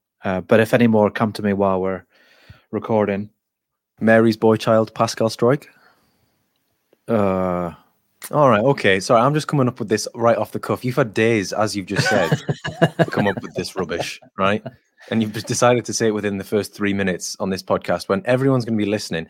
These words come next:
Speaker 2: No one's in a Christmassy mood anymore because of what happened at Preston. Nothing to smile about in my life, as you might say. Um,
Speaker 1: Yes, Christmas, Christmas well and truly, uh, ruined, um, by Leeds United. I wonder how many times, how many years that's happened for,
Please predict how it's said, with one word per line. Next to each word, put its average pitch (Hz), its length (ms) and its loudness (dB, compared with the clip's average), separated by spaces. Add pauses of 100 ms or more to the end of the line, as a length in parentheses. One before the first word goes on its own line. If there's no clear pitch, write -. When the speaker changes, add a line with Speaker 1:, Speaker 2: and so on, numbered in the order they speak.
(200)
Speaker 2:
No 147 160 2
one's 180 180 2
in 110 60 0
a 95 60 -2
Christmassy - 420 -10
mood 87 220 -8
anymore 85 420 -4 (380)
because 120 260 -2
of 101 120 -4
what 95 140 0
happened 90 260 -6
at 82 100 -12
Preston. 101 420 -6 (960)
Nothing 127 220 2
to 95 60 -4
smile 113 220 4
about 110 200 4
in 101 60 -2
my 113 160 4
life, 104 340 2
as 92 120 -10
you 95 60 -2
might 90 200 -2
say. 95 280 -4 (460)
Um, 98 240 -2
Speaker 1:
Yes, 104 220 2
Christmas, 120 480 0 (120)
Christmas 131 440 0
well 117 180 6
and 110 120 0
truly, 104 480 2
uh, 101 220 0 (240)
ruined, 104 500 0 (300)
um, 98 520 -6 (380)
by 98 120 0
Leeds 98 240 -2
United. 107 320 -2
I 117 40 -2
wonder 151 160 -2
how 156 40 0
many 151 180 -2
times, 123 340 -2
how 123 60 -6
many 123 140 0
years 107 420 2
that's 87 200 -4
happened 95 380 -6
for, 92 340 -4